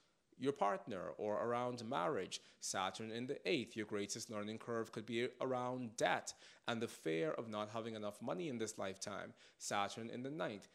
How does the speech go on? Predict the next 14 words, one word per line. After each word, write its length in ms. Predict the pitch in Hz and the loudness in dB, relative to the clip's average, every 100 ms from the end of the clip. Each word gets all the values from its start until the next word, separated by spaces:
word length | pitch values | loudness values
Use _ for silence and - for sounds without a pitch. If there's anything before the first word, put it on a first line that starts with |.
| - | -4
your 120 | 113 | -2
greatest 440 | 113 110 110 127 - | 2 2 2 -2 -2
learning 300 | 110 110 117 | -2 -2 -2
curve 300 | 123 123 120 | 2 2 2
could 120 | 120 | 0
be 140 | 127 | 0
around 340 | 127 131 131 135 | 2 2 0 0
religion 540 | 139 147 156 123 95 - | 0 0 0 -2 -2 -4
and 180 | 117 110 | -4 -2
knowing 340 | 113 123 113 | -2 -2 0
what 180 | 131 143 | -2 -2
to 60 | 143 | -2
believe 440 | 135 110 101 92 | -2 -2 -2 -2
and 160 | 98 | -6